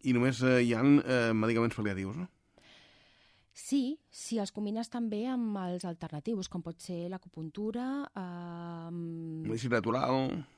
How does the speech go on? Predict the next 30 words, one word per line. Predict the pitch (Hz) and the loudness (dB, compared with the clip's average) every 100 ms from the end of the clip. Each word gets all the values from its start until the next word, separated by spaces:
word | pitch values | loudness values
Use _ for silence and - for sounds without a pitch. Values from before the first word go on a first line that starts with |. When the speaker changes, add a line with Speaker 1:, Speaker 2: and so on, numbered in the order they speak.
| _ - | _ -20
Speaker 2:
Sí, | - 247 202 _ - | -8 -8 -8 _ -10
tot | 233 220 | -6 -4
és | 220 | -4
natural. | 208 180 196 202 233 240 247 - 214 | -4 -6 -6 -6 -4 -4 -6 -6 -4
Jo | 240 | -4
he | |
Speaker 1:
Mm. | 190 | -2
Speaker 2:
provat | - 175 - _ _ - | -4 -4 -8 _ _ -10
tot, | 240 262 _ _ _ _ _ _ _ _ - 196 180 | -8 -8 _ _ _ _ _ _ _ _ -10 -8 -6
tot | 226 202 | -6 -6
el | 202 | -10
que | 185 | -8
jo | 180 190 185 | -6 -6 -6
conec, | - 190 185 269 - - - _ _ - | -6 -4 -4 -4 -8 -20 -20 _ _ -14
a | 180 | -10
mi | 180 | -6
no | 180 185 208 | -4 -2 -2
m'ha | 180 | -6
funcionat | - 185 - 185 160 | -6 -6 -6 -8 -8
res, | 180 202 240 | -8 -8 -10
però | - 180 165 | -10 -8 -8
sempre | - 175 202 185 175 - | -8 -8 -8 -10 -12 -12
dius, | 180 175 - - - | -8 -8 -10 -10 -4
"I | 277 | -4
si | - - 247 208 | -2 -4 -4 -4
funciona?" | - 214 190 - 190 220 285 _ _ _ - | -6 -8 -6 -6 -6 -6 -8 _ _ _ -10
Sí | - | -6
que | 185 | -6
és | 160 | -8
veritat | 143 - 240 | -8 -8 -8